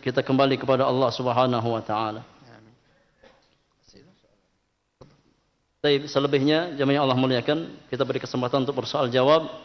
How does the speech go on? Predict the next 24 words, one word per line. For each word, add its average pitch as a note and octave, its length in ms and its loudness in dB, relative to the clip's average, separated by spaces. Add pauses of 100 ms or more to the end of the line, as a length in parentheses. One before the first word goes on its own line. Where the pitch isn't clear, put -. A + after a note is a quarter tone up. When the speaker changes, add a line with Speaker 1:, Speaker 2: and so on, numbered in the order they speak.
(360)
Speaker 1:
Kalau C#3 240 4
ada C#3+ 640 2
hal-hal C#3 400 4
yang B2+ 240 -2
ingin C3+ 240 0
ditanyakan B2+ 960 0 (480)
terkait C3+ 560 -2
dari C3 400 -4 (480)
apa B2 240 0
yang B2 400 -4
dibahas A#2+ 400 2
oleh B2 160 -2
Syekh C3 400 -4
di A#2+ 320 -6
kesempatan A#2+ 480 -2
malam A#2+ 240 0
hari G#2+ 240 -4
ini, G#2+ 100 -10 (460)
silakan. A#2+ 560 -2 (400)
Baik, C#3+ 240 2
soal, D#3 320 0
ya, C#3 320 -6 (400)
Fadilatul C3 400 -6
Syekh. B2+ 240 -16